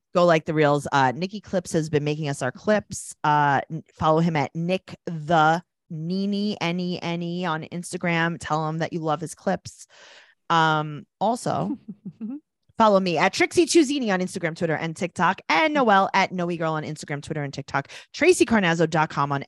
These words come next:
Speaker 1: everything else. We're so sorry for the delay. We're so sorry for skipping a week. Noelle, um, had the
Speaker 2: It's all my
Speaker 1: vid.
Speaker 2: fault.
Speaker 1: It's all her fault. I was ready to record, but Noelle was like, "I'm too sick."
Speaker 2: And she was like, "Oh, I guess."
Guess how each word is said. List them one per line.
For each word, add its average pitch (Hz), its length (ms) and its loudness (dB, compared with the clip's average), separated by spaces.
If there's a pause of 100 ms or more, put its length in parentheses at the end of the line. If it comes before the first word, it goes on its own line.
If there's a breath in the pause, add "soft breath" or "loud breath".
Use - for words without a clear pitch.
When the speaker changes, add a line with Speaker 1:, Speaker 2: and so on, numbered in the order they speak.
Speaker 1:
everything 208 420 2
else. 151 220 -2
We're 170 80 -8
so 226 260 -4
sorry 208 280 2
for 196 120 -6
the 175 120 -2
delay. 147 480 4 (260 loud breath)
We're 160 80 -8
so 220 180 2
sorry 214 280 4
for 196 120 -6
skipping 170 380 -12
a - 20 -10
week. 156 240 -8
Noelle, 160 480 4
um, 139 400 0 (400)
had 147 200 -6
the 151 60 -4
Speaker 2:
It's 156 100 0
all 220 180 8
my 208 120 4
Speaker 1:
vid. 202 60 -4
Speaker 2:
fault. 143 560 0
Speaker 1:
It's 160 140 -10
all 185 160 2
her 214 140 -4
fault. 170 400 -4
I 196 160 6
was 220 120 2
ready 165 180 4
to 147 80 0
record, 151 340 0
but 135 100 -4
Noelle 147 220 0
was 139 120 -6
like, 139 200 -6
"I'm 247 120 -8
too 254 160 -2
sick." 226 320 -4
Speaker 2:
And 165 640 -4
she 190 180 4
was 185 140 4
like, 170 160 4
"Oh, 170 40 0
I 175 180 4
guess." 165 680 4